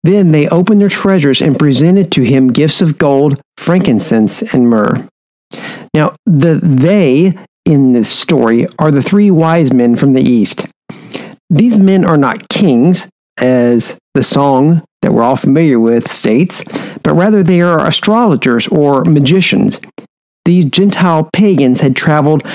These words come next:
from Iran, probably, somewhere around twelve hundred miles to bring gifts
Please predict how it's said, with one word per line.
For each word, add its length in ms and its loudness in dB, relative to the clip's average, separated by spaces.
from 400 0
Iran, 540 0
probably, 600 0
somewhere 320 0
around 300 0
twelve 240 -2
hundred 280 0
miles 440 0
to 100 -2
bring 320 2
gifts 420 -2